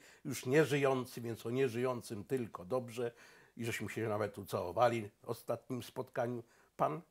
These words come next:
Aleksander Gudzowaty. Tak, była wypłacona prowizja, co zresztą prezydent Putin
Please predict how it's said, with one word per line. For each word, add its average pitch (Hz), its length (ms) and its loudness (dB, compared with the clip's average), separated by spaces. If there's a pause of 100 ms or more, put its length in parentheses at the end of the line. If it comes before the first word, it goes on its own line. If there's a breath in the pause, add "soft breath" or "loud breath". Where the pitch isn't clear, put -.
Aleksander 135 680 -2
Gudzowaty. 180 720 4 (1040 soft breath)
Tak, - 320 4 (100)
była 139 360 6
wypłacona 139 880 6
prowizja, 113 640 0
co 180 140 0
zresztą 156 340 2 (140)
prezydent 143 500 0 (240 soft breath)
Putin 190 400 2